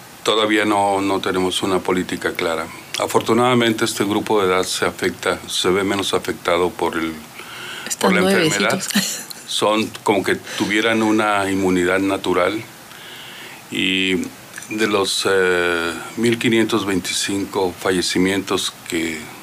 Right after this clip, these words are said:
Speaker 1: desafortunadamente hemos tenido en la ciudad, solamente tenemos que lamentar el fallecimiento de un niño de diez años. Eh, entonces, eso te da una idea de cuál es el riesgo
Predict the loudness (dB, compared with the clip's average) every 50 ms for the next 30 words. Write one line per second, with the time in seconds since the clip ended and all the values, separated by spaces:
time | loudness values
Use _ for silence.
0 | -16 -12 -8 -6 -4 -2 -2 -2 -2 -2 -2 0 0 2 2 2 2 2 2 0
1 | 0 0 0 0 0 0 0 2 2 4 4 4 4 4 4 2 2 2 2 2
2 | 0 0 0 -2 0 2 2 2 2 0 -2 -6 -14 -18 -18 -18 -18 -16 -16 -16
3 | -16 -16 -16 -16 -16 -16 -14 -8 -2 0 2 4 4 4 2 2 2 2 2 2
4 | 0 -2 -2 -2 0 0 0 0 0 -2 0 0 2 2 4 2 2 2 2 2
5 | 2 2 2 -2 -6 -12 -16 -14 -12 -10 -8 -6 -4 0 0 0 0 0 0 0
6 | 0 0 2 2 2 2 2 4 4 4 2 2 2 2 2 2 4 4 4 2
7 | 2 0 -2 -2 -2 -2 -2 -2 -2 -2 -2 -2 -2 -4 -4 -6 -6 -6 -8 -8
8 | -10 -12 -16 -16 -14 -12 -10 -10 -10 -10 -12 -12 -14 -14 -14 -16 -16 -16 -12 -8
9 | -4 -2 0 0 2 2 2 2 0 -2 -2 -2 -2 -2 0 0 0 0 0 0
10 | -2 -2 -2 -2 -2 -2 -2 0 0 2 2 4 2 2 2 2 2 2 2 2
11 | 2 2 2 0 0 -2 -4 -4 -6 -8 -10 -12 -14 -14 -14 -4 0 2 4 4
12 | 4 2 0 0 0 0 0 2 2 0 0 0 0 2 2 2 0 0 0 -2
13 | -2 -2